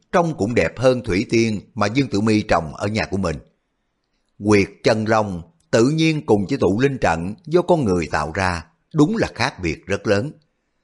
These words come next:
Giống như là một sự khác biệt giữa một cô gái mang vẻ đẹp tự nhiên và một cô gái đã phẫu thuật thẩm mỹ vậy. Hơn nữa, vị trí ngôi nhà này nằm ngay tại long mạch của thủ đô.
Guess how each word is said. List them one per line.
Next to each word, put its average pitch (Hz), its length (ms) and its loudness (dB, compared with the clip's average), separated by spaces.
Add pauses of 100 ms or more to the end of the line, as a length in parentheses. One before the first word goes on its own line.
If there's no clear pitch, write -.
(120)
Giống 131 300 0
như 170 100 4
là 104 120 4
một 90 180 -2
sự 87 200 0
khác - 260 -2
biệt 90 440 -2
giữa 95 260 0
một 131 280 0
cô 107 140 4
gái 113 420 -2 (280)
mang 160 340 0
vẻ 98 160 2
đẹp 85 200 -2 (100)
tự 80 140 -4
nhiên 98 340 -2 (340)
và 120 180 0
một 110 260 2
cô 151 120 4
gái 131 280 0
đã 135 120 -2
phẫu 98 220 0
thuật 95 240 0
thẩm 92 220 -4
mỹ 95 280 -2
vậy. 76 280 -2 (680)
Hơn 170 280 0
nữa, 120 340 2 (180)
vị 107 320 2
trí 147 180 2
ngôi 160 240 0
nhà 98 140 0
này 82 360 -4 (220)
nằm 117 300 -2
ngay 131 180 2
tại 82 280 -2
long 101 280 -2
mạch 78 200 -2
của 107 80 -4
thủ 104 180 -2
đô. 92 340 2